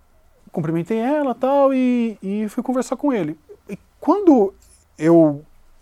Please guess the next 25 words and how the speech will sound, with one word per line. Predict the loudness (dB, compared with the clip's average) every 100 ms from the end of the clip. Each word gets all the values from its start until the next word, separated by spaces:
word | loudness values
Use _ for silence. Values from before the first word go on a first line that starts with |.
| _
De | -4 2
frente | 2 4
a | 2
frente, | 4 2 2
você | 0 0
consegue | -2 -2 0 -2
entender | -2 0 0
melhor | 0 2 0
o | 0
que |
a | -4
pessoa | -6 -4 -4
tá | -4
falando, | -2 -2 -2 -4
né? | -8 -10 _ _ _ _ _ _ _ _
E | -10 -6
assim, | -6 -4 2
aí | 4
eu | 4
saquei | 4 -4 -4
o | -4
que |
tava | -2 -2
acontecendo. | -2 -8 -8 -8 -10
<laughs> | -12